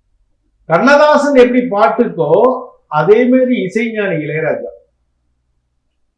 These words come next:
இசைஞானின்னு பட்டம்லாம் கொடுக்கணுமே, கொடுக்கணும் தேவையா? அந்த பட்டத்தெல்லாம் தாண்ட, தாண்ட அறிவு இது பகவான் கொடுத்தது.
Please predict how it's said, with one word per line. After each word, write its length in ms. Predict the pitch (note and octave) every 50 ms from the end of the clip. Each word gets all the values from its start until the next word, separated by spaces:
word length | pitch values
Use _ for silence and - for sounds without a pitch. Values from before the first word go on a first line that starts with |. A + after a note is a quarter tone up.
| _ _ _ _ _ _ _ _ _ _ _ _ _ _ _ _ _ _ _ _
இசைஞானின்னு 680 | C3 D3+ - G#3+ B3 C4 B3 B3+ B3+ B3+ C4 C4+ C4+ - G#3+
பட்டம்லாம் 420 | G#3 G3+ - A#3+ B3 B3 A#3+ A#3
கொடுக்கணுமே, 520 | A3+ A#3 A3+ A3 A3+ A3+ A#3 A#3+ E3 - - F#3+
கொடுக்கணும் 420 | G#3+ A3+ A#3+ B3 B3+ C4 B3+ A#3
தேவையா? 320 | A#3 A3 G3 G#3 A#3 A3
அந்த 300 | A3+ A3 F3+ - G#3+ G#3+ -
பட்டத்தெல்லாம் 600 | F#3+ F#3+ G3+ G3 B3 B3 A#3+ B3+ B3+ B3+ B3+ B3+
தாண்ட, 1000 | B3 G#3+ G#3 A3 A#3+ B3+ C4+ C4+ C#4 C#4 C#4 C#4 C#4 C#4 C#4 C#4 C#4 D4+ D4+ C#4+
தாண்ட 680 | - B3 A#3 A#3 B3 B3+ C#4 C4 C#4 C#4 - - D4+
அறிவு 480 | D4 C4 G#3 F3+ D#3 B2+ - - _ _ _ _ _ _ _ _ _ _ _
இது 200 | - E3 D#3+ - -
பகவான் 480 | E3 F3 F3+ A#3 B3+ D4 D4 C#4+ -
கொடுத்தது. 520 | G#3+ G3+ F3+ - - C3 - - - -